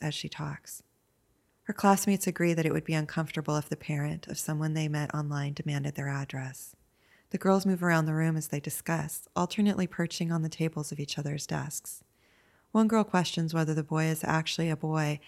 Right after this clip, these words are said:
and not an older man, and the first girl says she's FaceTimed with him. Another points out that the FaceTiming happened with someone, but online she says,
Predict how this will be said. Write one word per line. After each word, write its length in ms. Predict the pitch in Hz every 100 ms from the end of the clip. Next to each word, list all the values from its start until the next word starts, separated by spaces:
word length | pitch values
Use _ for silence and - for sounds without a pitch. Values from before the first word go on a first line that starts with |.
| - -
and 140 | 170
not 160 | 175 170
an 80 | 160
older 240 | 156 151
man, 400 | 160 156 151 160 _ _
and 80 | 185
the 40 | 185
first 300 | 202 196 -
girl 180 | 180
says 320 | 160 170 160 -
she's 220 | 170 -
FaceTimed 540 | 185 196 - 151 143
with 180 | 139 139
him. 280 | 143 143 151 _ _ - _ - - -
Another 300 | 190 196 202
points 320 | 196 185 185
out 140 | 175
that 120 | 165
the 80 | 165
FaceTiming 560 | - 175 - - 156 139
happened 600 | - 185 196 - 135 156
with 140 | 151
someone, 720 | - - 214 208 147 - - - - - - -
but 100 | -
online 720 | 185 190 185 185 175 170 175 - - -
she 140 | - 160
says, 460 | - 156 156 -